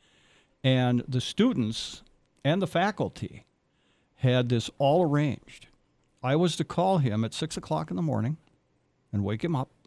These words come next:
tell him that a limo will be there to pick him up at seven, and that he is going to school in style for his last day. So this was live.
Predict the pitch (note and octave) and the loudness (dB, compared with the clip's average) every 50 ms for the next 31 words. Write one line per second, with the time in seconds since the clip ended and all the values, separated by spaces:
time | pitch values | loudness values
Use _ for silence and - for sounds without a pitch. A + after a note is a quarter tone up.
0 | _ _ _ _ _ _ _ _ _ _ _ _ _ _ _ _ _ _ _ _ | _ _ _ _ _ _ _ _ _ _ _ _ _ _ _ _ _ _ _ _
1 | _ _ - - B2 C#3 C#3 C#3 D3 D#3 C#3+ C3 A#2+ A2 A2+ B2 C#3 D3+ D#3 D3+ | _ _ 0 2 2 4 4 4 4 4 2 2 2 2 2 2 2 2 2 0
2 | C#3+ C3+ A#2 B2+ C3 B2 B2 B2 A#2+ A2+ - C3+ A#2 - A2 A2 A2+ - A2 - | 0 0 0 0 0 0 -2 -2 -4 -2 -4 -4 -4 -4 -4 -6 -6 -6 -8 -12
3 | - - - - F2+ - E2+ - - - _ _ _ _ _ _ _ - - _ | -12 -10 -8 -8 -8 -8 -10 -14 -14 -18 _ _ _ _ _ _ _ -20 -20 _
4 | _ - G#2+ G#2 G2+ G2+ G#2 G2+ G2+ - - - A#2+ A2 A2+ G#2 - - A2+ A2 | _ -4 -2 -2 0 -2 -2 -4 -4 -6 -2 0 2 2 2 0 -2 -2 -2 0
5 | A2 G#2+ G#2+ A2 - - - A2 G#2 G2+ G2 F2 E2 - - - - F2+ E2+ E2+ | 0 -2 -4 -6 -6 -6 -4 -4 -4 -4 -6 -6 -8 -10 -10 -8 -8 -8 -6 -8
6 | F2 E2+ - - - - _ _ _ _ _ _ _ _ - A2+ A2+ A2+ G#2 - | -10 -10 -12 -14 -18 -20 _ _ _ _ _ _ _ _ -2 0 0 0 -2 -4
7 | A2 G#2 G#2+ G#2 - - - C3 - G2+ - - - - - _ _ _ _ _ | -6 -6 -6 -6 -8 -12 -8 -6 -6 -6 -6 -8 -12 -16 -20 _ _ _ _ _
8 | _ - - - D3 C#3+ D3 C#3+ - - _ _ _ _ - C#3+ - - D#3 C#3 | _ -2 2 4 6 6 6 6 4 0 _ _ _ _ -2 0 0 0 0 2
9 | - C3 A#2+ A#2 G#2+ A2 B2 C3+ - - | 4 4 4 4 6 4 4 2 2 -4